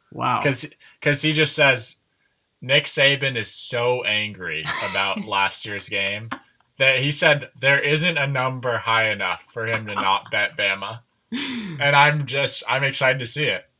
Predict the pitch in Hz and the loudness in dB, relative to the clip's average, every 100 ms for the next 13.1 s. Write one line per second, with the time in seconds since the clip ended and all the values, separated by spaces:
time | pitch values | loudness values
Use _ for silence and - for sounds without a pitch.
0 | _ _ 117 123 123 127 120 123 117 117 | _ _ 0 0 0 -4 0 0 0 0
1 | 123 127 - 127 127 131 120 110 117 113 | 0 0 0 0 0 -2 -6 -4 -4 -2
2 | 113 104 98 - - 117 - - 85 82 | -4 -4 -6 -8 -2 -2 -2 -8 -10 -10
3 | _ 214 269 - - - 151 127 127 135 | _ -12 -10 -14 -14 -8 -8 -8 -6 -4
4 | 143 - _ _ 123 135 143 143 139 143 | -4 -6 _ _ 2 4 6 6 8 6
5 | 151 147 127 127 - 110 110 107 104 95 | 6 4 -4 -6 -10 -8 -4 -4 -4 -8
6 | 92 98 90 85 90 87 _ _ _ 107 | -8 -8 -8 -6 -6 -6 _ _ _ -4
7 | 98 - 101 85 90 87 80 90 90 90 | -4 -6 -10 -8 -10 -10 -12 -14 -14 -16
8 | _ _ _ _ _ _ 139 135 - 160 | _ _ _ _ _ _ -10 -10 -6 -4
9 | 147 135 - 135 127 131 123 117 117 117 | -2 -4 -4 -6 -4 -4 -6 -4 -6 -8
10 | - 120 113 117 117 117 113 120 117 123 | -8 -12 -8 -8 -6 -8 -8 -10 -12 -14
11 | 123 113 - 123 123 123 - 123 117 _ | -16 -16 -20 -18 -16 -16 -16 -16 -16 _
12 | _ _ _ _ 131 110 104 87 82 - | _ _ _ _ -14 -10 -8 -8 -10 -14